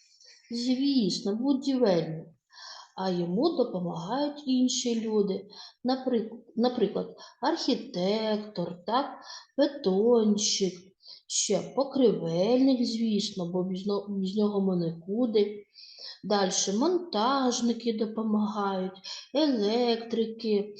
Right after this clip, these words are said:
сантехніки. Ще у нас є хто? А штукатури, малярі. Так багато людей, що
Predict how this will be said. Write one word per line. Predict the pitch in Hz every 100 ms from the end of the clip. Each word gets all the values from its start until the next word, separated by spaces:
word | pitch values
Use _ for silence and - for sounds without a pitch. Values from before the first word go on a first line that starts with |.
| -
сантехніки. | - 285 311 294 - 226 247 233 - 214 208 208 208 202 - - - -
Ще | - - 226
у | 208
нас | 196 185 190 202
є | 196
хто? | 170 175 180 160 - - _ _ _ _ _ _ _
А | 196 208
штукатури, | - 254 - 285 - 220 233 208 202
малярі. | 208 240 262 285 262 247 233 202 - - - _
Так | 262 294 247
багато | 262 262 220 202 185
людей, | 180 208 254
що | - - - 214 180 180